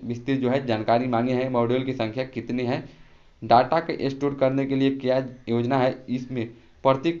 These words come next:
छात्र खर्च कितना आएगा सहित बारह बिंदुओं पर जो है जवाब मांगा है। इसको लेकर अभी तक स्नातक जो बिहार वि-, विश्वविद्यालय है अभी तक तैयारी नहीं कर पाया है, इसलिए जो है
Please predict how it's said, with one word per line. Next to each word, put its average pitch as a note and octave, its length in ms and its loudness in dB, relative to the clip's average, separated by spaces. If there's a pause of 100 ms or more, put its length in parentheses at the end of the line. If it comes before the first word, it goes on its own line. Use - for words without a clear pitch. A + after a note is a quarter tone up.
(140)
छात्र B2 300 0
खर्च C3 300 0
कितना B2+ 320 0
आएगा B2 300 2
सहित B2+ 340 -2
बारह B2 240 4
बिंदुओं B2 300 -2
पर B2 120 0
जो A#2 100 -2
है A#2+ 140 -2
जवाब A2+ 260 2
मांगा A#2+ 240 0
है। C#3+ 140 -2 (300)
इसको B2+ 300 -2
लेकर D#3 260 0
अभी C3 260 -2
तक F3 200 -4 (460)
स्नातक A#2+ 440 0
जो C3+ 160 -2
बिहार B2 320 0
वि-, C3 160 -2 (120)
विश्वविद्यालय A#2+ 520 0
है B2+ 200 -2
अभी A#2+ 160 0
तक C3 240 -6
तैयारी A2+ 300 2
नहीं B2+ 200 -2
कर B2+ 160 0
पाया C3 200 4
है, C3+ 120 2
इसलिए B2+ 380 -4
जो A#2+ 100 -2
है F3 160 -6